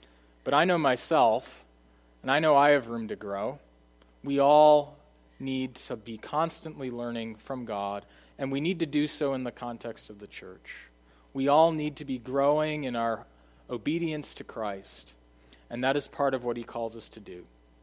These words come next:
We are to make disciples of all nations as his church. We are to go. We are to baptize, to bring new people in. We are also to teach all that Christ has commanded us, and then we are to live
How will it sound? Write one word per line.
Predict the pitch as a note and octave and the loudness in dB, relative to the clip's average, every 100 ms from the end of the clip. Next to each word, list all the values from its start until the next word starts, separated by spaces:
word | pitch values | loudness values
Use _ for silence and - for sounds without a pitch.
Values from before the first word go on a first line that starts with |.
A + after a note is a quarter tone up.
| _ _ - | _ _ 0
We | C3+ | 4
are | C#3 | 4
to | |
make | C3+ D3+ E3+ | 4 2 2
disciples | F3 - D#3+ D#3+ D#3+ C#3+ | -2 2 4 4 -2 -2
of | C#3+ | 2
all | D3+ | 2
nations | D3+ C3+ B2+ D#3 D3+ C3+ | 2 0 -2 -8 -10 -4
as | C#3+ C3+ - | -2 -2 -4
his | C3+ - | -10 -10
church. | - C#3 D#3+ - - - - | -4 -4 -4 -10 -16 -16 -2
We | C#3 | 0
are | |
to | C3 | 0
go. | A2+ C#3 C#3 D#3 E3+ F3 - _ _ _ _ - | 0 4 8 8 6 0 -10 _ _ _ _ -4
We | B2+ | 0
are | A#2+ | 0
to | A#2 | 4
baptize, | C#3+ D#3+ - - D#3+ D#3 D3+ | 6 8 6 2 4 4 2
to | - | -6
bring | A#2+ D3 E3+ E3+ | -6 -4 -2 0
new | E3 | -2
people | E3 E3 D#3 C3+ | -2 -6 -2 -2
in. | A#2+ A#2 A#2 - _ _ _ - | -2 -6 -10 -18 _ _ _ -6
We | B2 | 0
are | B2 | 2
also | B2+ - D3 | 2 0 -6
to | C#3 | -10
teach | - E3 A#2 - - - - _ _ _ _ B2+ | -4 -2 -2 -6 -14 -14 -18 _ _ _ _ 0
all | A#2+ C3 | 2 2
that | C#3 | 0
Christ | - B2+ - - | -4 -6 -8 -12
has | - | -14
commanded | - A2+ G#2+ G#2 | -12 -12 -10 -12
us, | F2+ F2+ - - - _ _ _ A#2+ | -14 -14 -20 -20 -20 _ _ _ -10
and | A#2+ | -8
then | A#2 | -6
we | A#2 | -2
are | A2 G#2+ | -2 -4
to | - | -8
live | A2+ B2 A2+ F#2+ - | -10 -4 -4 -6 -14